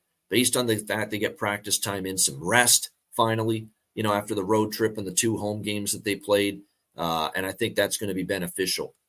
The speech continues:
uh, to the L A Kings tonight. So, yeah, L A minus one thirty. I'll be involved. Uh, just a question of how much. Uh, all right, good stuff.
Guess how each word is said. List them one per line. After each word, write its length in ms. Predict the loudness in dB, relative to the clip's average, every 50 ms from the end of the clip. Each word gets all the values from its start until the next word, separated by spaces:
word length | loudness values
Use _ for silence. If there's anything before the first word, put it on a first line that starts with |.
| _ _
uh, 120 | -8 -6 -4
to 80 | -2
the 160 | 0 0 2
L 160 | 2 2 2 0
A 80 | -2
Kings 360 | -4 -6 -6 -6 -4 -4 -6
tonight. 380 | -6 -6 -6 -6 -6 -4 -4 -2
So, 140 | -2 -2 0
yeah, 300 | 0 0 0 0 -2 -2 -2
L 180 | 0 2 2
A 80 | 2 2
minus 400 | 2 0 0 0 0 -2 -2 -2
one 180 | -4 -6 -6
thirty. 360 | -6 -4 -4 -4 -4 -4 -4 2 4
I'll 100 | 6 6
be 160 | 6 4 2
involved. 520 | 2 0 -2 -2 -2 -2 -4 -6 -8 -14 _ _ _ _ _ _ _
Uh, 260 | -8 -6 -4 -4 -6
just 240 | -6 -6 -4 -4 -4
a 60 | -4
question 340 | 0 0 0 0 0 -4 -8
of 80 | -10 -6
how 160 | -6 -6 -6
much. 380 | -4 -6 -6 -4 -6 -8 -8 -8 _ _ _ _ _ _
Uh, 100 | -2 6 10
all 140 | 10 12 12
right, 180 | 12 10 10
good 200 | 10 10 10 10
stuff. 420 | 10 10 10 10 10 8 4 0